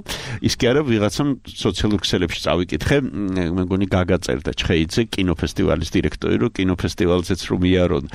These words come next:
კარგი იქნება მთავრობის წევრებმაო. ეს რას ნიშნავს, რომ, ე, და თან ოფიციალური ინფორმაცია ისეთია, რომ სოფლის მეურნეობის სამინისტრო იყო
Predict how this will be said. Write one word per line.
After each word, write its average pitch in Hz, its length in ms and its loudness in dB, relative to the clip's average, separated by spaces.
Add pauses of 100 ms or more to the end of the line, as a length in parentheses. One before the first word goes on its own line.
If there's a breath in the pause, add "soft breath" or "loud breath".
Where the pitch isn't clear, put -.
(480 loud breath)
კარგი 92 420 0
იქნება 85 380 0
მთავრობის 101 560 0
წევრებმაო. 87 580 2 (360 loud breath)
ეს 185 220 2
რას 107 240 0
ნიშნავს, 87 460 -4
რომ, 143 300 0
ე, 92 260 0 (460)
და 175 120 0
თან 156 240 2
ოფიციალური 104 720 0
ინფორმაცია 104 540 0
ისეთია, 104 360 -2
რომ 165 160 0
სოფლის 107 260 -2
მეურნეობის 101 840 2
სამინისტრო 92 640 0
იყო 92 280 2